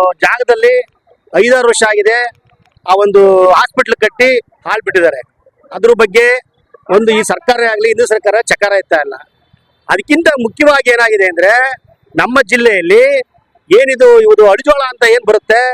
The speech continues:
ಸಂಪೂರ್ಣವಾಗಿ ಹಾಳಾಗಿದೆ, ಎಂಬತ್ತು ಪರ್ಸೆಂಟ್ ಹಾಳಾಗಿದೆ. ಆ, ಆ ಜೋಳದ ಪರಿಹಾರವಾಗಿ ನಾವು ಮುಖ್ಯಮಂತ್ರಿ ಮಾತಾಡ್ತೀವಿ, ಬಗ್ಗೆ ಅದ್ರ ಬಗ್ಗೆ ಯಾವುದೇ ಒಂದು ಅಧಿಕಾರಿಗಳನ್ನ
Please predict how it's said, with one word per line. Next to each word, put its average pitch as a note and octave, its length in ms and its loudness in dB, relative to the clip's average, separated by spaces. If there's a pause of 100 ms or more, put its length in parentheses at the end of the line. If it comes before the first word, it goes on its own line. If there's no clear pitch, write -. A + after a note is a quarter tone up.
(480)
ಸಂಪೂರ್ಣವಾಗಿ D4+ 680 2
ಹಾಳಾಗಿದೆ, G#3 420 -8 (240)
ಎಂಬತ್ತು C4+ 360 -2
ಪರ್ಸೆಂಟ್ B3+ 320 -2
ಹಾಳಾಗಿದೆ. F#3 400 -6 (1300)
ಆ, - 20 -2 (720)
ಆ A#3+ 40 2 (160)
ಜೋಳದ C#4+ 360 2 (140)
ಪರಿಹಾರವಾಗಿ B3 720 0
ನಾವು B3 360 0 (840)
ಮುಖ್ಯಮಂತ್ರಿ C4+ 460 0
ಮಾತಾಡ್ತೀವಿ, C4 600 0 (140)
ಬಗ್ಗೆ C4+ 200 0
ಅದ್ರ B3 240 0
ಬಗ್ಗೆ C4+ 280 0 (420)
ಯಾವುದೇ C#4 380 2
ಒಂದು C#4 440 4
ಅಧಿಕಾರಿಗಳನ್ನ B3 720 0